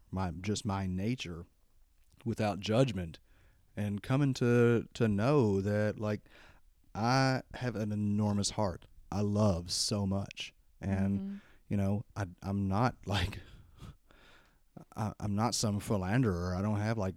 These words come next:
Speaker 1: a bunch of women, and I don't, like, go to get prostitutes. And, but,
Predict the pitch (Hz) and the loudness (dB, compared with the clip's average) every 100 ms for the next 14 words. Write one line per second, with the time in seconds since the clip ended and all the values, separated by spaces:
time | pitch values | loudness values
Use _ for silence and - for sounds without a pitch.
0 | - - 87 101 117 101 87 90 110 117 | -8 -10 -4 0 0 -2 -2 -2 0 0
1 | 98 90 90 90 95 92 90 85 92 92 | 0 -2 -4 -4 -4 -4 -6 -8 -6 -4
2 | 95 104 92 - - 95 110 120 113 - | -2 -2 -4 -6 -6 -2 -2 -2 -6 -6
3 | 101 87 90 90 - 92 - _ - - | -4 -2 -4 -4 -6 -8 -10 _ -20 -20
4 | - 95 98 | -4 -2 -2